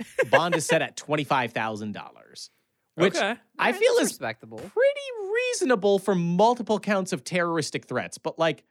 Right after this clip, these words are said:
Speaker 1: Mm-hmm.
Speaker 2: what are we defining as terroristic threats these days?
Speaker 3: Right.
Speaker 2: Like,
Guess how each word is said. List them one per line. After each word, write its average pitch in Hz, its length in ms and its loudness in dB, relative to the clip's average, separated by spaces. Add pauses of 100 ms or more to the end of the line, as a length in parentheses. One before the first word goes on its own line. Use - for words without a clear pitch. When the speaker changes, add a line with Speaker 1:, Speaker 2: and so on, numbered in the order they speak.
Speaker 1:
Mm-hmm. 127 360 -12 (220)
Speaker 2:
what 214 140 2
are 294 60 2
we 370 120 4
defining 151 600 0
as 113 140 -4
terroristic 113 640 -6
threats 90 360 -12
these 87 240 -16
days? 82 500 -12 (460)
Speaker 3:
Right. 107 360 -8 (880)
Speaker 2:
Like, 143 320 2